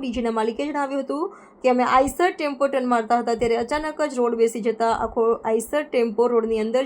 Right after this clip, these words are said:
જતો રહ્યો હતો. આને કારણે અમારે લાખોનું નુકસાન વેઠવાનો વારો આવ્યો છે. સાથે અમારા જોડે કામ કરતા એક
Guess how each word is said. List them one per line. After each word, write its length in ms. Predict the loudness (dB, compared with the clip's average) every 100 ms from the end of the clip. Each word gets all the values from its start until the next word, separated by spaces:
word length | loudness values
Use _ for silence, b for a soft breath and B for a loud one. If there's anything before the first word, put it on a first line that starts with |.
| -2
જતો 180 | 0 4
રહ્યો 140 | 4
હતો. 140 | 2 -4 -8 B B B B
આને 160 | 0 0 4
કારણે 260 | 4 6 2 2
અમારે 200 | 0 4
લાખોનું 340 | 4 2 -4 -4
નુકસાન 320 | -4 -2 0 0
વેઠવાનો 340 | -2 -2 2
વારો 160 | 2 4
આવ્યો 240 | 4 2 0
છે. 100 | -6 -2
સાથે 180 | -2 -2 -2
અમારા 260 | 0 0 0
જોડે 180 | 0 0
કામ 120 | -2 -2
કરતા 240 | -4 -2
એક 100 | -2